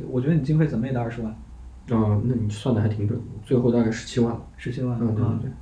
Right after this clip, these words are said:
Speaker 2: 嗯。
Speaker 1: 因为那个你，你人员都，人员都不用钱是吧？还是就，但是春夏你是要付他钱的。
Speaker 2: 对，对，对，对，对。
Speaker 1: 嗯。
Speaker 2: 这，呃，就是像摄影、副导演、场记这些都是同学不要钱，但是，呃，收音啊、美术啊这些都是外面人都要给钱。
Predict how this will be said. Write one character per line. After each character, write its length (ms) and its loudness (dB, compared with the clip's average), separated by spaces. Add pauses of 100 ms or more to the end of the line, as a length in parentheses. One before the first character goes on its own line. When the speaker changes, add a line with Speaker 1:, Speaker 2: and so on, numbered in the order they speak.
(100)
Speaker 2:
嗯。 120 -2
Speaker 1:
因 100 8
为 100 6
那 120 4
个 80 6
你， 140 -2
你 220 0
人 200 4
员 140 6
都， 180 4
人 140 4
员 100 4
都 80 4
不 140 -2
用 100 0
钱 180 -4
是 80 -4
吧？ 80 -4
还 140 -2
是 140 0
就， 160 2
但 120 4
是 60 4
春 160 0
夏 140 4
你 40 0
是 80 -2
要 60 0
付 140 -4
他 80 0
钱 200 -4
的。 80 -6 (140)
Speaker 2:
对， 160 6
对， 140 2
对， 100 -2
对， 140 -4
对。 100 -4 (100)
Speaker 1:
嗯。 160 -4 (600)
Speaker 2:
这， 200 -10
呃， 160 8
就 140 2
是 320 4 (160)
像 260 2
摄 300 6
影、 500 2 (360)
副 200 0
导 200 8
演、 180 2 (320)
场 220 -4
记 180 4
这 80 6
些 140 0
都 80 2
是 80 4
同 180 -4
学 100 -2
不 80 -6
要 80 -4
钱， 220 -10
但 120 0
是， 360 2 (580)
呃， 220 0
收 240 4
音 240 4
啊、 100 2
美 120 -2
术 160 0
啊 100 2
这 60 -2
些 80 -2
都 100 -4
是 60 -2
外 100 -2
面 100 -6
人 120 -10 (100)
都 60 -10
要 80 -10
给 120 -10
钱。 140 -14